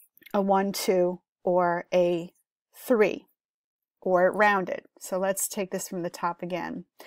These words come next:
Now it's not going to do anything else 'cause I haven't done the rest of the code. So hello and welcome to the quiz. Here is read the contents for the possible answers. Here is my ask,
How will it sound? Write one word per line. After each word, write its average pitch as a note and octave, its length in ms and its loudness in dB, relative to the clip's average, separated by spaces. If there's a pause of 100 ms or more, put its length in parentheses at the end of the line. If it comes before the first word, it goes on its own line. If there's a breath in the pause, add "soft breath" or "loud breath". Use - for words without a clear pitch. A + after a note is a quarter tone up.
(180 loud breath)
Now G3 120 0
it's G3 140 -2
not A#3+ 180 2
going A#3+ 120 2
to A3 60 0
do G3+ 220 0
anything G3+ 460 -4
else G#3 260 6
'cause - 120 -8
I F#3+ 60 2
haven't F#3 280 -2
done F3 180 -2
the E3+ 60 -2
rest E3 260 -4
of - 80 -6
the D#3+ 60 -6
code. D#3 420 -4 (560 soft breath)
So F3 220 -4
hello F#3 380 0
and F3+ 80 -2
welcome F3 340 -6
to B3+ 460 6 (320)
the F#3 60 -14
quiz. A3+ 600 2 (420 loud breath)
Here G3 500 4
is F#3 400 2
read F3+ 180 0
the F3+ 60 -4
contents C4 880 -2
for G#3 80 -2
the F#3 60 0
possible F#3 520 -2
answers. G3+ 580 -2
Here G3+ 300 -4
is F#3+ 140 -4
my E3+ 260 -4
ask, - 760 -6